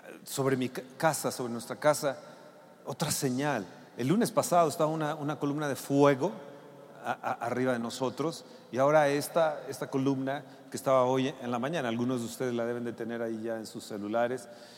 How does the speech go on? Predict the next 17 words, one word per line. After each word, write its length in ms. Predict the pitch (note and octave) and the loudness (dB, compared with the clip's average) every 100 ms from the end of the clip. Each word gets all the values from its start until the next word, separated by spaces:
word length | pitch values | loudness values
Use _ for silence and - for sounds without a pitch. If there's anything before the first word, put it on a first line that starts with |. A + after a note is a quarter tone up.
| - - | -14 -6
Y 80 | |
yo 140 | A2+ D3 | 0 2
lo 140 | D#3+ | 2
que 120 | D#3 | 2
digo, 260 | C#3+ C#3+ C#3+ | 0 2 2
Dios, 340 | A#2+ C3+ D#3 | 2 2 2
de 80 | C#3 | 0
verdad 240 | C3 C3 D3 | 2 4 2
es 120 | - - - | 0 -10 -10
que 80 | |
tú 160 | A2+ C#3 | -2 0
estás 240 | C#3 C#3+ | 0 -2
haciendo 500 | C3+ - C3+ C#3 C#3 B2 | -4 -2 0 0 -2 -4
maravillas. 500 | B2 C3 C#3 A#2+ - | 0 2 2 0 0
Ahora 600 | C3 D#3+ F3 - - - - | 2 4 4 4 -4 -12 -2
la 140 | B2+ | -2
gente, 420 | C3 D#3 C3+ A#2+ | 0 -4 -4 -8